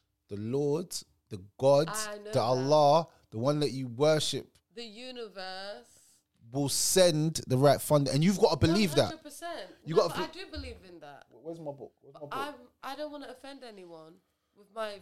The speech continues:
Speaker 2: views. My views are not important. My views
Speaker 1: Your views are important.
Speaker 2: not
Speaker 1: What's
Speaker 2: in
Speaker 1: wrong with it?
Speaker 2: comparison to what I'm doing with my charity. Then
Speaker 1: Your
Speaker 2: no?
Speaker 1: charity is not you. Stop classing as you. It's not you.
Speaker 2: Fine.
Speaker 1: Stop. Learn how to differentiate your business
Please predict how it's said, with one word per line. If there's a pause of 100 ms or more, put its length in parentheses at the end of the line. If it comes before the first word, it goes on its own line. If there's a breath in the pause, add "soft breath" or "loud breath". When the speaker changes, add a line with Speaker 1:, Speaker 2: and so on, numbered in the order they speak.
Speaker 2:
views.
My
views
are
not
important.
My
views
Speaker 1:
Your
views
are
important.
Speaker 2:
not
Speaker 1:
What's
Speaker 2:
in
Speaker 1:
wrong
with
it?
Speaker 2:
comparison
to
what
I'm
doing
with
my
charity.
Then
Speaker 1:
Your
Speaker 2:
no?
Speaker 1:
charity
is
not
you. (920)
Stop
classing
as
you.
It's
not
you. (840)
Speaker 2:
Fine. (1000)
Speaker 1:
Stop. (420)
Learn
how
to
differentiate
your
business